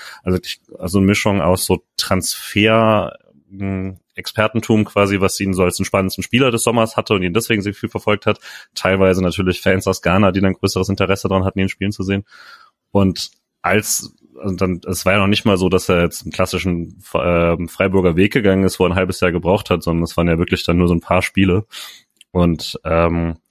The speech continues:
die Kurzeinsätze fand ich noch gar nicht so gut und tatsächlich dann, als er mehr spielen durfte, fand ich ihn dann eben, äh, überzeugender. Ähm, passt vermutlich auch einfach damit, dass er dann mehr gespielt hat, als er halt fitter war und, äh, da nochmal spritziger war.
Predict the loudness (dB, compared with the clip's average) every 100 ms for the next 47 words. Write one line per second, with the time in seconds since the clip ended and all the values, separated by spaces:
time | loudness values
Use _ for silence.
0 | -20 -20 _ _ _ _ _ _ -20 _
1 | -18 -16 -12 0 0 2 2 2 0 -2
2 | 0 0 0 0 0 0 0 0 -2 -4
3 | 2 2 2 0 0 0 0 0 -2 0
4 | 0 2 0 -2 2 2 4 2 0 0
5 | -2 -2 -2 -4 -2 -4 -2 0 0 -2
6 | -2 -2 -2 -2 0 0 0 0 2 2
7 | 2 0 -2 -18 -20 -20 _ -4 2 2
8 | 2 -2 -4 _ _ _ _ _ -20 _
9 | -18 -14 -10 -4 -2 0 0 2 2 2
10 | 0 0 0 0 0 2 2 2 0 0
11 | 0 2 2 2 2 0 -2 0 2 4
12 | 2 2 0 -4 -6 -8 -2 0 2 2
13 | 0 0 0 0 -2 -6 -2 -2 0 0